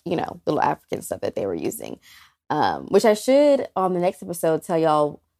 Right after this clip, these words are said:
this little thing that we were drinking that was really amazing. Uh, maybe I'll give y'all those deets, like, on Instagram Live or something. I don't know. But, um, yeah, like I always say, let's just be safe. Let's be cautious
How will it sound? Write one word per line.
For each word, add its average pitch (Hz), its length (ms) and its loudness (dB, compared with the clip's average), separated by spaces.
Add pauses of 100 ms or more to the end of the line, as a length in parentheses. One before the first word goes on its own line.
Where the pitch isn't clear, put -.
(480)
this 170 160 -6
little 165 360 -4 (1200)
thing 185 300 4
that 156 160 0
we 156 120 0
were 151 120 0
drinking 147 500 -4
that 151 200 -2
was 147 180 -2
really 151 280 0
amazing. 143 580 -4
Uh, - 60 -6
maybe 160 300 2
I'll 160 120 4
give 151 220 -4
y'all 147 160 0
those 147 240 -4
deets, 139 280 -6
like, 151 180 -6
on 147 220 -4
Instagram 151 480 -6
Live 139 240 0
or - 40 -2
something. - 380 -8
I - 60 0
don't - 80 0
know. - 160 -10 (360)
But, - 160 4
um, 160 460 4 (760)
yeah, 180 460 6 (540)
like 190 160 4
I 190 60 6
always 214 280 8
say, 185 420 4 (360)
let's 170 220 2
just 185 160 -8
be 208 100 -4
safe. 180 420 6
Let's 170 160 -2
be 180 140 -6
cautious 170 580 2